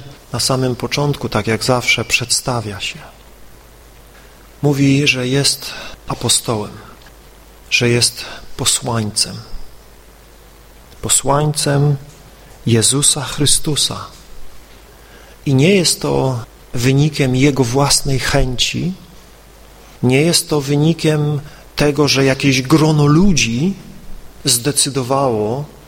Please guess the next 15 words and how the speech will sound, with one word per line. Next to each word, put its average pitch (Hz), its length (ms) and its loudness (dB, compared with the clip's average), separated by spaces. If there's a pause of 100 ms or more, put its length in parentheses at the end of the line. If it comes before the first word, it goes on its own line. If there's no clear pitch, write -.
(160)
gdzieś 123 340 0
go 127 140 2
wysłać 120 800 0 (520)
i 160 80 4
uczynić 143 600 2
go 123 380 0 (800)
apostołem, 127 760 2
czyli 113 460 -6 (220)
posłańcem 127 960 2 (280)
Jezusa 120 460 0
Chrystusa, 120 720 -4 (180)
ale 123 180 4
czytamy: 135 600 0 (800)
„Z - 180 0
woli 127 600 0